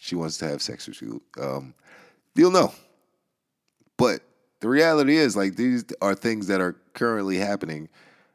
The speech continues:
and <laughs> I don't think there's, there's a large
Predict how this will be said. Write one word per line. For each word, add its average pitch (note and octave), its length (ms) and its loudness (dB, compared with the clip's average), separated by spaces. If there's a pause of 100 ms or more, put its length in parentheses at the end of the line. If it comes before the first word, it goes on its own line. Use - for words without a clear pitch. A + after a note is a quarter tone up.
(280)
and E2+ 500 -6 (1500)
<laughs> - 20 -12
I - 1400 -8
don't F3+ 180 6
think E3+ 340 0
there's, C3 300 2
there's C3+ 260 0
a C3+ 160 2
large A#2+ 920 0